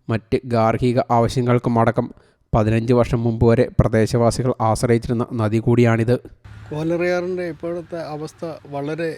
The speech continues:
Speaker 2: ദയനീയമാണ്. അഞ്ച് വർഷം മുൻപ് ജനകീയ പങ്കാളിത്തത്തോടു കൂടി സർക്കാരിൻ്റെ നാലര കോടിയോളം രൂപയിലധികം ചെലവഴിച്ച്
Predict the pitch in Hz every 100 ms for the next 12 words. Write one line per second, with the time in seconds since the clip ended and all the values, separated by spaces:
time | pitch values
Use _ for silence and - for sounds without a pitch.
0 | 143 139 139 147 160 170 156 123 120 -
1 | _ _ _ _ _ - 139 165 180 160
2 | 147 165 160 156 139 147 170 _ _ _
3 | _ _ _ _ _ _ _ 135 139 156
4 | 175 185 170 147 151 151 147 143 151 147
5 | 143 139 143 - _ _ - 135 127 151
6 | 151 143 147 160 _ _ _ _ 135 135
7 | 143 151 160 - - 143 143 147 151 147
8 | - 147 139 147 147 139 131 143 147 -
9 | 131 143 143 123 117